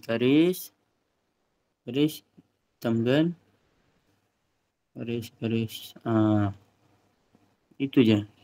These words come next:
Okey. Tapi garis ni kena ikut ni. Jawapan ni. Ah, yang sebelah warna hijau ni. Beside the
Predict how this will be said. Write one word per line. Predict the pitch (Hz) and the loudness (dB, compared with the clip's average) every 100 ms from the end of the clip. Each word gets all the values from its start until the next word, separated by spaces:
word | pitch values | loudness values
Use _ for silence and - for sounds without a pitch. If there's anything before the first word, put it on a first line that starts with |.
| _ _ _ | _ _ _
Okey. | - 110 107 _ _ _ - 120 | -8 -6 -8 _ _ _ -8 0
Tapi | 139 147 | 2 4
garis | 151 147 151 | 4 4 2
ni | 160 170 | 2 2
kena | 165 160 | 4 2
ikut | 156 160 156 | 2 0 0
ni. | 190 143 _ - | -2 -4 _ -14
Jawapan | 147 143 - 127 | -4 -2 -2 -4
ni. | 113 - _ _ _ _ _ _ _ _ _ _ _ _ 127 | -4 -8 _ _ _ _ _ _ _ _ _ _ _ _ -10
Ah, | 120 | -4
yang | 117 117 | -2 -2
sebelah | 127 123 120 | -2 0 2
warna | 120 120 | 2 2
hijau | 120 113 | 2 2
ni. | 107 - _ _ _ _ _ _ _ _ _ _ _ _ _ _ _ _ _ _ _ _ - | 0 -4 _ _ _ _ _ _ _ _ _ _ _ _ _ _ _ _ _ _ _ _ -2
Beside | 131 123 131 120 | -2 2 0 0
the | 117 117 | 2 2